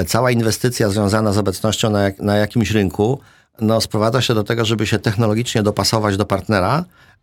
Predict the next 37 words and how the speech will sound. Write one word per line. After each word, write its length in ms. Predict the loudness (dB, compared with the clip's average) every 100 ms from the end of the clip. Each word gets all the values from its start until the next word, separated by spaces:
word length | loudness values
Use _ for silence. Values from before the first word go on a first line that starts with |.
| 0
i 540 | 2 2 2 2 0
odpowiednio 600 | -4 -2 0 2 2 2 2
umieć 320 | 2 0 0
pokazać 400 | -2 0 0 0
produkty. 600 | 0 0 -2 -2 -2 -2 -6 _ _ _ _ _ _ _ _ _ -20 _
I, 100 | -4 -4 _
i, 240 | 0 0 2
i 120 | -2
tak 200 | 0 0
na 80 | 2
dobrą 240 | 2 0
sprawę 300 | 0 0 0
to 100 | 0
nie 160 | 0 2
jest, 380 | 2 0 -4 0
e, 280 | 2 2 2
to 120 | 2
nie 140 | 2
jest 140 | 2 2
wielkie 260 | 2 2
wyzwanie. 540 | 0 2 2 2 0 -4 -12 _ _ _
E, 640 | 0 2 2 2 2 2 0
oczywiście 380 | 0 0 0
cała 220 | 0 0 2
technologia, 520 | 0 2 0 0 -2
która 240 | -2 0
za 120 | 0
tym 160 | 0 -2
stoi, 340 | 0 0 2
jest 160 | 0 0
wyzwaniem 520 | 0 2 0 0 -2
i 80 | -2
to 100 | 0
jest 180 | -2 0
coś, 140 | -2
co 120 | 0
nam 260 | 0 0 -2